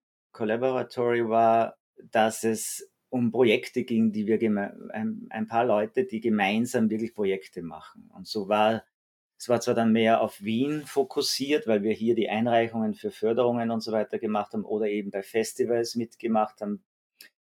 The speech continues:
wie Ars Electronica oder hier Vienna Biennale, wo wir einen Schuh gemacht haben mit drei D Druck und mit Leder und mit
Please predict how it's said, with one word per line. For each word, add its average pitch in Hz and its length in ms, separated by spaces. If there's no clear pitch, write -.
wie 98 380
Ars 101 260
Electronica 110 880
oder 104 380
hier 110 280
Vienna 113 340
Biennale, 110 840
wo 101 220
wir 101 180
einen 110 220
Schuh 113 360
gemacht 104 540
haben 104 320
mit 113 520
drei 107 200
D 104 260
Druck - 560
und - 260
mit 123 220
Leder 196 500
und 220 220
mit 214 180